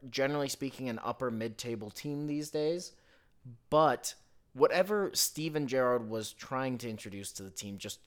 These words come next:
clearly was not clicking, was not fitting what the players were capable of doing, or it just wasn't resonating with them. And, and I do think that,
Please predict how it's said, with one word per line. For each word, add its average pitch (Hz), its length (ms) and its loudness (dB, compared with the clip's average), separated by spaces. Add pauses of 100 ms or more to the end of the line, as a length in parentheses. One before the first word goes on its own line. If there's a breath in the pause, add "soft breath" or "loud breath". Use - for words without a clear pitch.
clearly 151 500 0
was 113 280 -6
not 123 240 -8
clicking, 139 360 -4
was 123 180 -4
not 127 280 -6
fitting 143 500 -4 (140)
what 131 180 -6
the 135 60 -8
players 131 640 -4 (600)
were 135 140 -10
capable 131 460 -2
of 101 120 -6
doing, 139 280 -2
or 151 80 4
it - 40 2
just 156 180 -4
wasn't 131 240 -4
resonating 135 540 -2
with 101 140 -6
them. 107 240 -2
And, 113 160 -2 (540 soft breath)
and 143 260 4
I 139 100 4
do 151 220 0
think 139 360 -6
that, 117 280 -2